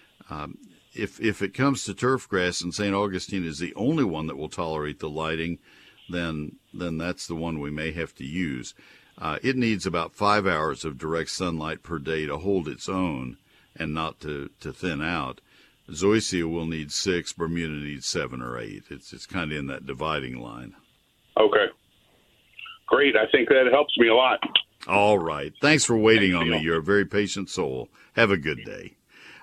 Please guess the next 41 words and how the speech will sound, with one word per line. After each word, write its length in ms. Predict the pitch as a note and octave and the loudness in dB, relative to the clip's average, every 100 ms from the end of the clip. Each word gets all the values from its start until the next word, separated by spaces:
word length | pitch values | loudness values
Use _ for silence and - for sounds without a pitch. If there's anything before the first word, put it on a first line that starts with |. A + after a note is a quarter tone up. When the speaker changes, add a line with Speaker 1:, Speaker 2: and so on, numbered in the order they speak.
| - | 0
Speaker 1:
All 60 | |
right, 100 | A2 | 2
let's 180 | B2 G#2+ | 4 2
go 180 | - A#2 | 2 2
to, 320 | G#2+ A2 G2+ | 2 0 2
uh, 40 | F2+ | 2
Mary 420 | G#2 B2+ G#2+ F#2+ | 2 4 4 2
in 140 | F#2 | 0
Arlington. 520 | F#2 F#2+ G#2 G#2+ C3 B2+ | 0 0 2 0 -2 -2
I 100 | F2 | -2
will 160 | D#2 | -2
tell 240 | E2 A2 G2+ | -2 0 2
you 140 | F#2 | 2
now, 160 | F2 G2+ | 2 2
Mary 280 | F#2+ G#2 G2 | 2 2 0
is 120 | D#2 | -2
the 140 | D#2+ | -6
last 400 | D2 F#2+ G2+ - | -2 0 0 0
call 200 | - G2+ | -2 -2
I 120 | F2+ E2+ | 0 0
had 180 | F#2 | 0
on, 240 | F2 E2+ D#2+ _ - - - | -2 -4 -8 _ -20 -20 -6
on, 320 | F2+ E2+ D#2+ | -2 -2 -2
uh, 140 | D#2+ - | -4 -4
on 180 | F2 D#2+ | -4 -2
hold, 380 | G#2+ D#3 A#2 | -2 0 0
so 140 | - F2+ | 0 -2
there 120 | E2 | 0
are 40 | D#2+ | -2
two 220 | - A2+ | -4 -2
lines 340 | G2 F2+ E2 | 0 0 -2
open 380 | - D3 - F#2 | -2 -4 -4 -8
to 120 | D#2 | -6
you 120 | D#2 D2 | -6 -8
if 120 | - | -8
you'd 80 | D#2+ | -6
like 200 | E2+ D#2+ | -4 -6
to 80 | C2+ | -12
call 320 | - A#2 C3+ | -8 -4 -2
right 240 | F#2+ D2 | -2 -4
now. 260 | D2+ D#2 D2+ | -6 -6 -6